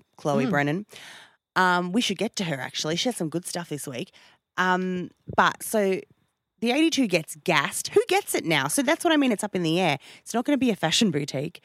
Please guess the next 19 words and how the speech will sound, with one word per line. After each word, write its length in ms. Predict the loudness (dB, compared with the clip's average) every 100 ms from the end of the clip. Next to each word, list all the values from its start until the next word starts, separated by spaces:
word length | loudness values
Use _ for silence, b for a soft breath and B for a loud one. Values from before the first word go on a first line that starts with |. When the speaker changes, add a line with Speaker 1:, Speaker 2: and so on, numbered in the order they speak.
| b b
Speaker 1:
It's 100 | 0
not. 200 | 0 0
Go-, 80 | -4 -4
it's 420 | -4 -4 -8 -8 -10
currently 340 | 0 2 4
Speaker 2:
Man, 80 | 4
Speaker 1:
not. 120 | 2 0
Speaker 2:
is 60 |
it, 60 | -4
is 160 | -4
it 100 | -4
the 80 | 0
new 180 | 2 2
home 240 | 4 4 2
of 100 | 2
Rebecca 340 | 0 0 -2
Law? 380 | -4 -4 -4 -8 -12 _ _ _ _ -10
<laughs> 1300 | -10 -14 -20 _ _ _ _ _ _ _ _ _ -4
Confidentiality? 880 | -2 0 0 2 2 2 2 -2